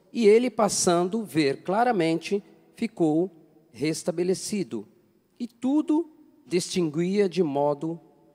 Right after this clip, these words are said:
perfeito. Vi-, vinte e seis. E mandou Jesus embora para casa, recomendando-lhe: "Não entres na aldeia." Até aí.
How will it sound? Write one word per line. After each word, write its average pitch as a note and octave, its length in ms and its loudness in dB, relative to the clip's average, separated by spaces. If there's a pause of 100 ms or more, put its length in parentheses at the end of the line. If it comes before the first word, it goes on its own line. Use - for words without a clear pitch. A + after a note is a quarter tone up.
(180)
perfeito. C#3+ 800 -4 (500)
Vi-, C3+ 200 -10 (260)
vinte D#3 220 -4
e - 60 -10
seis. - 520 -4 (480)
E E3+ 60 -2
mandou G3+ 500 6
Jesus D#3+ 520 2
embora D3+ 500 0 (500)
para C#3+ 220 -2
casa, D#3+ 600 -2 (1040)
recomendando-lhe: E3+ 1120 0 (360)
"Não F3+ 420 0
entres E3 760 -6 (360)
na C3 140 -6
aldeia." A2 600 -6 (1400)
Até G#3+ 180 -6
aí. A#2+ 240 -4